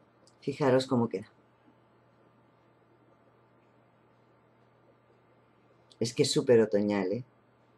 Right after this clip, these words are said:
Es un color divino. Es un color divino. Bueno, pues Ciate nos da la posibilidad de llevar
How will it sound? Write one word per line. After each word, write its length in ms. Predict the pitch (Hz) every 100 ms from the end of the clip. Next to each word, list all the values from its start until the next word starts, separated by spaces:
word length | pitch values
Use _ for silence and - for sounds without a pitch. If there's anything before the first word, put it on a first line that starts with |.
| _ -
Es 100 | -
un 140 | 131
color 360 | 123 113 143 - - -
divino. 460 | 117 113 107 101 - _ _ _ _ _ _ _ _ _ _ _ _ _ _ _ _ _ _ _ -
Es 180 | 147 156
un 120 | 139
color 280 | 117 117 113
divino. 340 | 107 101 104 - _ _ _ _ _ _ _ _ _ _ _ _ _ _ _ _ _ _ _ - - - - _ _ _
Bueno, 240 | 185 196 170
pues 160 | 165
Ciate 320 | 165 160 175
nos 160 | 214 214
da 100 | 208
la 140 | 185
posibilidad 720 | 180 - 180 170 180 190 180 -
de 180 | 147
llevar 400 | 135 147 160 -